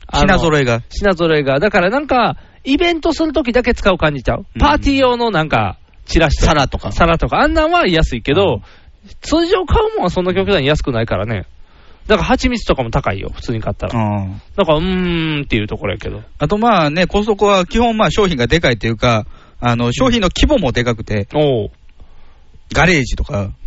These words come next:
Speaker 1: ガレージも広いの？
Speaker 2: こど-、子供用の小部屋とか。
Speaker 1: あ、そんなんも売ってんの？
Speaker 2: うん。
Speaker 1: あ、じゃあ。
Speaker 2: キャンプ用品結構多いね。
Speaker 1: あー、じゃあ楽しいのは楽しい。
Speaker 2: キャンプしたくなるね。
Speaker 1: あ、テンション上がる。
Speaker 2: 見てると。
Speaker 1: あー。キャンプいいよな。テンション上がるよね。
Speaker 2: あの、バーベキュー用のこうなんか串みたいなやつとか。
Speaker 1: あ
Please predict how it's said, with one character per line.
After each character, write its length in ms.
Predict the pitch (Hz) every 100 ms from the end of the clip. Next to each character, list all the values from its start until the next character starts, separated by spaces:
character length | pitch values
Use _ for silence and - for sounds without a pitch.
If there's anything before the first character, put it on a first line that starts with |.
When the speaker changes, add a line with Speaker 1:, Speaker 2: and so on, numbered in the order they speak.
| - -
Speaker 1:
ガ 140 | 208
レ 60 | 247
ー 20 |
ジ 60 |
も 100 | 170
広 260 | 131 147 110
い 20 |
の？ 120 | 90 - -
Speaker 2:
こ 160 | - 190
ど-、 80 |
子 200 | - -
供 260 | 220 208 202
用 200 | 190 180
の 120 | 165
小 160 | - 175
部 80 | 180
屋 200 | 170 -
と 120 | -
か。 260 | - 101 - -
Speaker 1:
あ、 280 | - 151 - -
そ 220 | 165 339
ん 40 | 427
な 100 | 294
ん 40 |
も 80 | 180
売 40 |
っ 20 |
て 140 | 151 175
ん 40 |
の？ 80 | 131
Speaker 2:
う 40 |
ん。 160 | 95 110 - -
Speaker 1:
あ、 140 | -
じ 100 | 214
ゃ 240 | 349 254 131
あ。 40 | -
Speaker 2:
キ 80 |
ャ 80 | -
ン 80 | 330
プ 100 | 311
用 140 | 294
品 140 | 190 120
結 140 | 117
構 120 | 113 143
多 40 |
い 40 |
ね。 60 | 156
Speaker 1:
あ 560 | 180 170 165 160 151 139
ー、 20 |
じ 100 | 160
ゃ 80 | 285 -
あ 120 | 339
楽 140 | 370
し 160 | - 349
い 60 |
の 80 | 220
は 60 | 123
楽 20 |
し 20 |
い。 60 | 220
Speaker 2:
キ 60 | -
ャ 20 |
ン 20 |
プ 80 | 151
し 60 | 220
た 100 | 196
く 60 |
な 120 | 143
る 80 | 117
ね。 160 | 131 135 - -
Speaker 1:
あ、 160 | 156
テ 100 | 156
ン 40 | 202
シ 60 |
ョ 40 | 156
ン 20 |
上 20 |
が 60 | 147
る。 80 | 135
Speaker 2:
見 60 | 113
て 80 |
る 60 | 107
と。 80 | 98
Speaker 1:
あ 720 | 123 117 113 110 110 104 110 - - - -
ー。 20 |
キ 80 | 285
ャ 40 |
ン 40 | 262
プ 120 | 190
い 60 |
い 20 | 175
よ 120 | 156
な。 260 | 147 143 151
テ 100 | -
ン 20 |
シ 60 | 190
ョ 40 |
ン 40 | 143
上 40 |
が 80 | 147
る 60 | 147
よ 40 |
ね。 60 | 123
Speaker 2:
あ 60 |
の、 60 | 120
バ 120 | 214
ー 40 | 208
ベ 120 | 202
キ 100 | 202
ュ 40 |
ー 40 | 180
用 160 | 170
の 140 | 160 147
こ 160 | 147
う 40 | 135
な 100 | 117
ん 40 |
か 80 | 107
串 280 | - 226 139
み 100 | 107
た 80 |
い 40 | 101
な 60 |
や 60 | 101
つ 60 | -
と 80 |
か。 100 | - -
Speaker 1:
あ 840 | 170 170 170 160 151 156 139 -